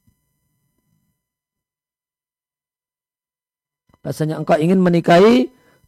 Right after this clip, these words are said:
Durah, dan Durah itu anaknya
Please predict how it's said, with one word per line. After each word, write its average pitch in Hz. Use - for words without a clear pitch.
Durah, 214
dan 156
Durah 160
itu 151
anaknya 170